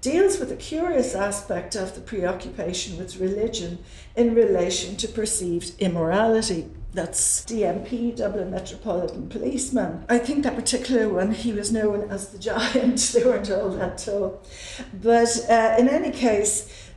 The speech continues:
the two young boys, aged ten and thirteen, respectively, had been brought before the court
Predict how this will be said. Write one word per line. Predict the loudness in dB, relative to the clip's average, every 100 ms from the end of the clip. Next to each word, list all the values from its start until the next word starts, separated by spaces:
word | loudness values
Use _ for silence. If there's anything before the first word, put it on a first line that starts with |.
| 2
the | 6 6 4 2 0
two | 4 6
young | 6 6 6
boys, | 8 8 8 4 0 0
aged | 0 0 -2 -4
ten | 0 2 4 2
and | 0 -4 -4
thirteen, | -2 -2 -2 -2 -2 -2 -4 -4
respectively, | -4 0 2 2 -2 -6 -4 -2 -2 -2
had | -4 -4
been | -4 -2
brought | 0 -2 -4
before | -10 -8 -6
the | -6
court | -6 -4 -2 -2 -8